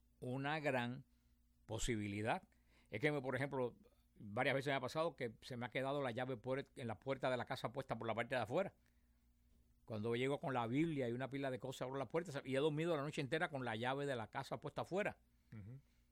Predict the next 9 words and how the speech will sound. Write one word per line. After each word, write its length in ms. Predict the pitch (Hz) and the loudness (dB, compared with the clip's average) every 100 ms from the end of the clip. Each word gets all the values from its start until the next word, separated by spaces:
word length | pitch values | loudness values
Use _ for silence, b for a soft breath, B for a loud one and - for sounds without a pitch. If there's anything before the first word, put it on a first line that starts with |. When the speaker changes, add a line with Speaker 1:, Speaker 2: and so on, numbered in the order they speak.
| - | -4
Speaker 1:
No 100 | 127 | 2
ha 40 | |
entrado 340 | 160 156 165 156 | 4 8 8 8
nadie, 420 | 123 160 139 90 - _ _ - | 4 2 0 -6 -14 _ _ -8
gracias 320 | 117 110 131 | -4 0 2
a 60 | 127 | 4
Dios. 220 | 110 165 - b - | 4 0 -2 b -4
Pero 240 | - 139 131 | 2 6 8
hay, 180 | 131 | 6